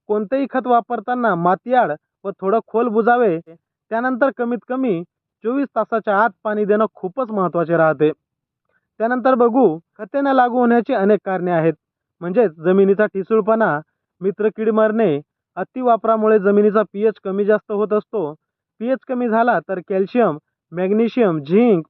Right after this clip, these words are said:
फॉस्फरस कमी होतात. त्यामुळे जमिनीचा पीएच चेक करून ही खतं द्यावीत. सोबतच अजून एक प्रश्न असतो की एवढ्या वर्षापासून वापरत असलेल्या जमिनीतील युरिया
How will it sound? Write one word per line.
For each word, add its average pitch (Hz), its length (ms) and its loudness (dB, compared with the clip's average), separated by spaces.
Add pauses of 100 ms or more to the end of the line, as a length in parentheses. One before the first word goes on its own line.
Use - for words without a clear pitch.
फॉस्फरस 196 500 -2 (440)
कमी 214 200 2
होतात. 170 320 0 (520)
त्यामुळे 185 340 2
जमिनीचा 190 440 2 (140)
पीएच 214 220 0 (100)
चेक 220 140 -6 (100)
करून 226 260 -2
ही 220 100 -2
खतं 180 260 -10
द्यावीत. 160 280 0 (1000)
सोबतच 226 480 0
अजून 202 320 4
एक 262 180 4
प्रश्न 254 260 -6
असतो 240 400 -4
की - 480 -10
एवढ्या 190 260 4
वर्षापासून 240 560 2
वापरत 220 360 0
असलेल्या 214 360 0
जमिनीतील 214 520 2
युरिया 208 400 4